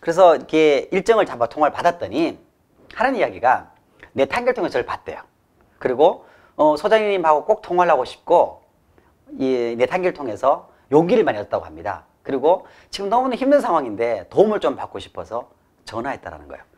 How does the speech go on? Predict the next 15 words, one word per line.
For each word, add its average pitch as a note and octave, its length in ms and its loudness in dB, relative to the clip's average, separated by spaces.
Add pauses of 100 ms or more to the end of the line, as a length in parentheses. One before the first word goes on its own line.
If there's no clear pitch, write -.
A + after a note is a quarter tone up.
(260)
자, F#2 160 -4
자, F2 280 -14
그럼 - 180 -20
내용이 G#3+ 260 6
뭐냐 E3+ 260 6
그랬더니 C#3+ 460 -2 (360)
그 - 100 -2
친구는 C#3+ 420 -6
재수생이었습니다. - 840 -14 (1000)
여자였고요. G#2+ 720 -2 (440)
그리고 D3 560 2 (200)
너무 F#3 300 0
오-, F3 440 0
시험이 B3+ 680 0
이렇게 E3 680 0